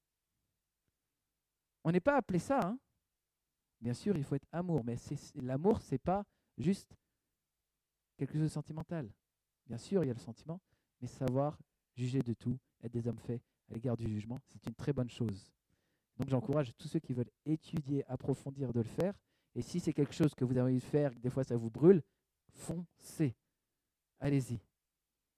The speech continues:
C'est ce que d'ailleurs Paul dit à Timothée.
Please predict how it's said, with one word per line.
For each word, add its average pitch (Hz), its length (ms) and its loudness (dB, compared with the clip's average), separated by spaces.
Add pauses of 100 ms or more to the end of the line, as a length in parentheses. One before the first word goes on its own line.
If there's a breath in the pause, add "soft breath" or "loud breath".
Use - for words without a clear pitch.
(840)
C'est - 140 -2
ce - 60 -4
que 143 100 2
d'ailleurs 135 340 4 (280)
Paul 147 160 4
dit 143 100 2
à 139 60 4
Timothée. 175 400 -2